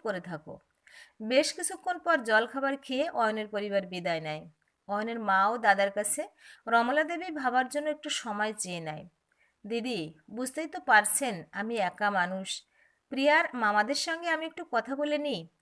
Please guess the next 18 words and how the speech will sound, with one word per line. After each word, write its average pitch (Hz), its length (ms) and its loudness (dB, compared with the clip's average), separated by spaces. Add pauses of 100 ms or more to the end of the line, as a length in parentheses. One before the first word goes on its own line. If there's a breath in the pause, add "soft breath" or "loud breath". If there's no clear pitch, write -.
(300)
তারপর 208 400 4
আমরা 277 320 2
একদিন 262 260 0
আপনাদের 214 400 4
বাড়িতে 196 320 0
যাব, 160 380 -2 (440 soft breath)
তখনই 294 360 0
পাকা 190 400 -2
কথা 180 220 -10
হবে।" 160 320 -8 (640 loud breath)
অয়নের 262 360 4
পরিবার 311 320 2
চলে 277 320 0
যেতেই 277 400 2
রাগে 220 280 6
ফেটে 277 320 -4
পড়ে 196 240 0
প্রিয়া, 160 360 -6